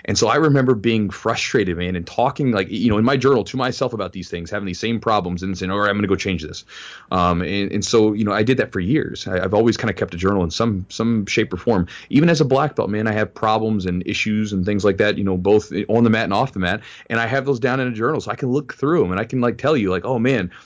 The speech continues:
like, the first time I went up against a guy from this particular big name team, I was, like, nervous as can be. And the next day I submitted him in under two minutes. But I was so nervous about that name on that team." So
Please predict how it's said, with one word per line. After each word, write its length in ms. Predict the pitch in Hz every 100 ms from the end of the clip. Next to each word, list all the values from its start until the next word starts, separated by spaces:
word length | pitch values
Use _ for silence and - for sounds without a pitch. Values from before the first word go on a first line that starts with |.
| _
like, 140 | 101
the 80 | 98
first 260 | - 135 -
time 120 | 127
I 40 |
went 160 | 113 117
up 100 | 117
against 260 | 113 113 -
a 40 |
guy 160 | 95 107
from 160 | 104 107
this 160 | 131
particular 520 | - - 107 127 120 101
big 300 | 90 127 120
name 260 | 120 113
team, 400 | - 147 127 104 - - -
I 140 | 127
was, 200 | 147 98
like, 160 | 95 85
nervous 340 | 98 110 113
as 100 | 123
can 160 | - 104
be. 140 | 143
And 100 | 135
the 60 | 98
next 220 | 104 107
day 120 | 135 123
I 20 |
submitted 380 | 123 107 151 120
him 120 | 101
in 80 | 98
under 200 | 104 107
two 140 | 123
minutes. 360 | 139 175 - - - - -
But 120 | 104
I 60 | 107
was 100 | 101
so 200 | - 131
nervous 280 | 135 170 147
about 200 | 120 117
that 120 | 123
name 440 | 107 120 147 165 160
on 60 |
that 140 | 160 -
team." 280 | 160 107
So 260 | 90 123 107